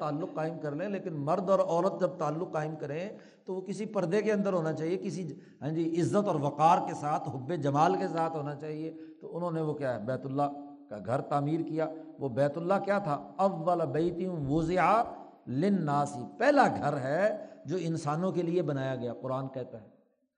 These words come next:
تو انسانوں نے سب سے پہلا گھر، تو گھر بنانے کا ارتفاق سب سے پہلے آدم نے کہاں سے شروع کیا؟ اس لیے دنیا کا سب سے پہلا بیت ارتفاقات کی اساس پر آدم نے مکہ میں بنایا، اور اسی کی بنیاد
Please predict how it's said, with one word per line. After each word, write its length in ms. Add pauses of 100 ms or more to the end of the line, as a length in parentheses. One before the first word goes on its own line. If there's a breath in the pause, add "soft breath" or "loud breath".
(200)
تو 100
انسانوں 460
نے 120
سب 180
سے 80
پہلا 220
گھر، 200 (100)
تو 120
گھر 160
بنانے 360
کا 100
ارتفاق 600 (360 loud breath)
سب 200
سے 100
پہلے 340
آدم 340
نے 100
کہاں 220
سے 120
شروع 220
کیا؟ 220 (280 loud breath)
اس 140
لیے 200
دنیا 460
کا 140
سب 380
سے 100
پہلا 300
بیت 320 (640)
ارتفاقات 840
کی 100
اساس 400
پر 80 (140)
آدم 340
نے 80
مکہ 320
میں 120
بنایا، 300 (720)
اور 140
اسی 260
کی 120
بنیاد 360